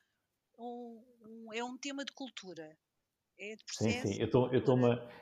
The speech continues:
Speaker 2: eu, eu acho divertida a explica-, a forma divertida como tu fazes, porque acaba, a explicação, porque acaba por ser verdade, não é?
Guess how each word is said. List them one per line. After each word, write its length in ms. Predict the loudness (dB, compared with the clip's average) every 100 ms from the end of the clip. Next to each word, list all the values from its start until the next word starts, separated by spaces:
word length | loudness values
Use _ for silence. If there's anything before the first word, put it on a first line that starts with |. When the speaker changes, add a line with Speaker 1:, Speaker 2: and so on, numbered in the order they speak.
| -2
Speaker 2:
eu, 220 | 2 2 6
eu 140 | 8
acho 220 | 10 8 4
divertida 420 | 2 2 2 2
a 20 |
explica-, 500 | 2 0 0 0 -2
a 20 |
forma 280 | 4 4 6
divertida 460 | 2 0 -4 -2 -2
como 220 | -2 -4
tu 120 | -4
fazes, 280 | 2 2 2
porque 300 | -6 -10 -2
acaba, 460 | 0 6 6 6 0 -12 -12
a 40 | -8
explicação, 560 | -4 0 0 4 2
porque 200 | 2 -2
acaba 260 | 6 8 8
por 120 | 6
ser 200 | 0 2
verdade, 360 | 2 6 8 6
não 100 | 0
é? 140 | -2